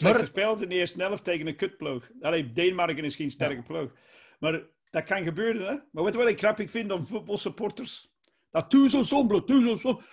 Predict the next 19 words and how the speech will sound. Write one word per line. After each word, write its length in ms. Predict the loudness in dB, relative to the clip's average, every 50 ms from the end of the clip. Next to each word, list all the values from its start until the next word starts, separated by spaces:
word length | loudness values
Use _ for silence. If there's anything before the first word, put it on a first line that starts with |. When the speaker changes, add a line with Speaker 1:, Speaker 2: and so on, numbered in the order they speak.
| -14 _
Speaker 2:
Nou 140 | 2 2 2
is 100 | 4 2
het 100 | 0 2
zo 20 |
van, 200 | 2 2 0 -2 -8 _
als 180 | _ -2 -2 -2
de 100 | 0 0
Belgen 380 | 0 2 4 4 4 2 2 0
succes 480 | -2 -4 -4 -4 0 0 0 0 0
hebben, 380 | 0 0 0 0 -4 -4 -6 _ _ _ _ _ _ -16
zijn 180 | -4 -2 -2 0
het 120 | 0 0 2
allemaal, 600 | 2 2 2 2 2 0 0 0 -2 -6 -12 _ _ _
"Wij, 640 | -8 -4 -2 0 2 2 2 2 2 0 -2 -8 _ _ _ _ _ _ _ _
wij 220 | 2 4 6 6
Speaker 1:
Ja, 100 | 8 6
Speaker 2:
hebben 200 | 6 6 4 4
Speaker 1:
ja. 40 | 4 4
Speaker 2:
gewonnen." 420 | 4 4 2 2 0 0 -2 -4